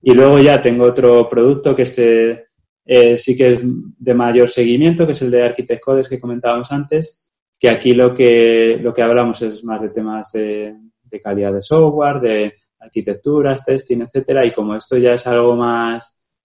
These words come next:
más complejo y que requiere más dedicación, pues es un programa con mucho mayor seguimiento. Entonces, es un programa que tiene una fecha de inicio y una fecha de fin, y la gente que entra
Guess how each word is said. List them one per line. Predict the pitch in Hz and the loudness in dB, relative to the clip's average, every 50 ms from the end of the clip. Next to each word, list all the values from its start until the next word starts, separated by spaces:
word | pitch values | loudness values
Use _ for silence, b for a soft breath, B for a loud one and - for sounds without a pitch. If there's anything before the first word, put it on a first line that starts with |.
| _ _ - | _ _ -4
más | 123 120 120 | -2 -2 0
complejo | - 123 113 110 - 123 127 139 139 139 127 | 0 -2 -2 0 0 0 0 0 2 0 0
y | 120 | -2
que | 123 110 | 0 -2
requiere | 104 104 95 - - 117 117 | -4 -4 -2 -2 -2 -2 -2
más | 117 113 117 | -2 -2 -2
dedicación, | 113 113 113 120 113 110 - 123 123 123 | -2 -2 -2 -2 -4 -4 -2 -2 -2 -2
pues | 123 117 107 110 | -2 -4 -6 -6
es | 101 - | -12 -12
un | 113 113 110 110 | -10 -10 -10 -8
programa | - 107 107 107 107 107 110 113 113 113 110 110 110 107 - _ _ _ _ | -8 -6 -6 -4 -4 -4 -4 -4 -2 -2 -2 -4 -4 -8 -10 _ _ _ _
con | _ 117 107 110 | _ -4 -2 -2
mucho | 113 113 - 120 | -2 -4 -4 -4
mayor | 110 110 110 113 110 107 | -2 0 0 0 0 0
seguimiento. | - 120 107 101 98 101 101 98 98 95 98 101 101 - _ _ | -2 -2 -4 -2 -4 -6 -6 -6 -6 -8 -10 -16 -18 -18 _ _
Entonces, | _ _ 107 107 107 104 - 117 110 107 107 - _ _ _ _ _ _ _ | _ _ -4 -4 -4 -2 -2 -2 -2 -2 -4 -8 _ _ _ _ _ _ _
es | - 120 120 | -18 -10 -8
un | 120 117 110 | -6 -6 -2
programa | 123 113 113 117 120 117 107 104 101 | -2 0 0 2 0 0 -2 -4 -4
que | 107 104 101 101 101 101 98 98 | -2 -2 0 2 2 0 0 0
tiene | 113 107 110 | -2 -2 -2
una | 113 113 110 | -4 -4 -4
fecha | - 117 - - 110 | -4 -6 -4 -2 -4
de | 107 | -2
inicio | 107 110 110 - 120 | -2 -2 -4 -4 -4
y | 113 | -4
una | 110 104 | -4 -6
fecha | - 113 107 - 117 110 | -8 -8 -8 -4 -4 -4
de | 110 - | -4 -2
fin, | - 156 180 185 190 190 - | -4 -4 -4 -4 -6 -10 -12
y | 113 101 | -10 -8
la | 104 98 | -8 -8
gente | - - 110 101 - 107 101 | -6 -6 -8 -6 -6 -6 -4
que | 113 107 107 | -2 -2 -2
entra | 107 107 101 110 113 113 113 110 | -4 -6 -4 -2 0 0 0 0